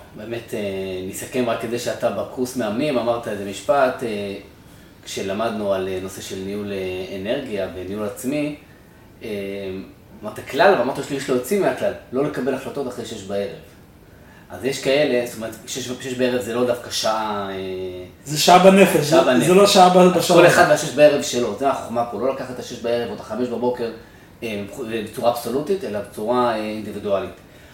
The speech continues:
Speaker 1: אז, אה, עם הדברים האלה נסכם את הפרק המדהים הזה, אני חושב. אני חושב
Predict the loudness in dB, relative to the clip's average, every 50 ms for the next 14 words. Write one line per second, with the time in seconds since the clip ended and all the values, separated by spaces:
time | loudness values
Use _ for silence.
0 | -20 -20 -20 -10 -8 -8 -8 -8 -8 -6 -4 -4 -4 -4 -6 -8 -8 -8 -8 -6
1 | -4 -2 -2 0 0 0 -2 -2 -4 -10 -10 -8 -8 -8 -6 -4 -4 -4 -4 -6
2 | -8 -10 -12 -14 -12 -12 -12 -10 -10 -8 -8 -8 -6 -8 -8 -10 -12 -14 -16 -20
3 | -18 -12 -10 -10 -8 -6 -4 -4 -4 -4 -6 -6 -8 -10 -10 -12 -14 -12 -10 -10
4 | -10 -10 -12 -16 -20 -20 -20 -20 -16 -14 -12 -10 -8 -6